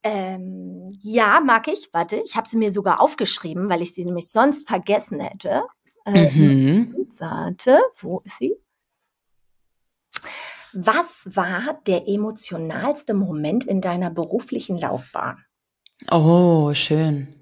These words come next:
Speaker 2: Dankeschön. Julia, vielen lieben Dank, dass du dir die Zeit genommen hast. Ähm, du bist für mich echt ein wahres Powerhouse. Ich finde dich super inspirierend und ich bin, ähm, ja, voller Begeisterung, dass du irgendwie Gründungen und vierfach Mamaschaft unter einen Hut bringst und das mit so einer Leichtigkeit und so viel Freude und so viel Positivität und Energie.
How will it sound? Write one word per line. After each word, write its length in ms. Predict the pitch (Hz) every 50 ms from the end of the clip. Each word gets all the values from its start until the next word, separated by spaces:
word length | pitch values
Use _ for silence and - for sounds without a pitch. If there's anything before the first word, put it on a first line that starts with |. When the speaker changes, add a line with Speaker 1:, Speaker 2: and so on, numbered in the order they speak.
| _
Speaker 2:
Dankeschön. 680 | - 156 151 160 165 170 156 - - 139 135 139 135 139 - _ _ - - - - - - - - - - - _ _ _
Julia, 480 | - 196 226 226 208 185 190 214 - - -
vielen 360 | - - - - 247 262 254 240
lieben 240 | 226 226 202 202
Dank, 140 | 190 196 185
dass 140 | 185 180 -
du 60 | 190
dir 80 | 175 175
die 120 | 165 165
Zeit 240 | - - 170 165 -
genommen 320 | 170 151 147 147 147 139
hast. 380 | 147 147 165 196 - - - - -
Ähm, 400 | - 175 170 170 175 175 170 165
du 240 | - 185 190 190 175
bist 320 | 185 196 214 208 - -
für 140 | - - 190
mich 220 | 196 196 - -
echt 200 | 196 190 - -
ein 80 | 185 170
wahres 260 | 180 185 185 190 -
Powerhouse. 540 | - - 202 190 180 170 160 151 160 175 -
Ich 140 | 180 - -
finde 180 | 190 180 175
dich 60 | 165
super 200 | - 180 - 196
inspirierend 600 | 175 175 170 - - 180 165 180 190 185 180 170
und 160 | - 160 165 165
ich 100 | - -
bin, 400 | - 180 175 180 175 175 170 -
ähm, 800 | - 160 165 165 165 165 165 165 165 160 160 151 - - - _
ja, 440 | - - - 165 160 156 - - -
voller 320 | - - - 175 185 185 185
Begeisterung, 640 | 170 160 170 160 180 180 - 185 165 160 170 170
dass 200 | 165 165 160 -
du 140 | - 175 175
irgendwie 480 | - - 170 170 156 165 170 170 - -
Gründungen 800 | - 165 151 190 208 226 220 214 208 202 196 196 196 196 196
und 340 | - - - 202 220 233 220
vierfach 540 | - - - - 226 220 - 202 180 175 -
Mamaschaft 560 | 180 175 175 180 180 170 - - 180 180 -
unter 180 | - 170 170 170
einen 200 | 170 170 165 160
Hut 180 | 208 214 -
bringst 380 | - - 160 160 180 185 - -
und 100 | 160 156
das 160 | 170 170 -
mit 140 | 185 175 -
so 80 | 185 180
einer 180 | 180 180 175
Leichtigkeit 640 | 170 165 175 190 - - 175 - - 175 165 165 165
und 80 | 165
so 140 | 156 165 170
viel 140 | - - 170
Freude 440 | - - - 156 165 170 170 170 156
und 100 | 160 151
so 100 | 170 170
viel 360 | - - 180 165 165 160 156
Positivität 800 | - - 180 165 175 165 - - 170 160 160 - - 185 175 175
und 80 | 160
Energie. 640 | - 147 160 160 147 - - 175 175 160 175 190 -